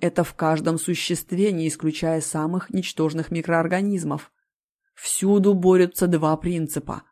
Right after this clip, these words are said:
А Христос ясно сказал: 'Царство небесное силою берется, и употребляющие усилия восхищают его. Просите, и дастся вам.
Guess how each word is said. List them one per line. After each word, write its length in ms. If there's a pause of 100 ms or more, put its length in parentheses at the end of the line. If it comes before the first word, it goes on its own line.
(360)
А 120
Христос 600
ясно 380
сказал: 560 (380)
'Царство 400
небесное 680
силою 540
берется, 640 (380)
и 60
употребляющие 1120
усилия 720 (180)
восхищают 800
его. 440 (460)
Просите, 520
и 160
дастся 440
вам. 320